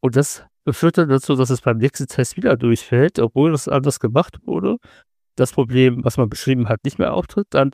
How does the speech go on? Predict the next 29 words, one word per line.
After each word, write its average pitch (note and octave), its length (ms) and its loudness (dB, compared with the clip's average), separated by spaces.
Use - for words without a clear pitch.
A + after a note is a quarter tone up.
dafür B2+ 280 0
dann B2+ 160 0
aber B2+ 180 2
ein A#2+ 120 0
anderes, C3+ 680 -2
was A#2 400 0
eben C3 260 0
noch B2+ 200 2
nicht C3 240 -2
antizipiert A#2+ 720 -4
wurde. - 280 -4
Und C3+ 140 0
das D#3 80 2
sehe F3+ 80 4
ich - 180 -2
tatsächlich C#3 440 0
als A#2 100 0
das - 140 -10
größte D#3+ 300 0
Problem D#3+ 580 0
im - 140 -4
Augenblick, C3+ 520 2
dass - 220 -6
da B2+ 340 2
dieser, A2+ 580 2
ja, G2+ 280 0
Blödsinn C3+ 800 0
einfach C3 340 0
mehr A#2+ 440 2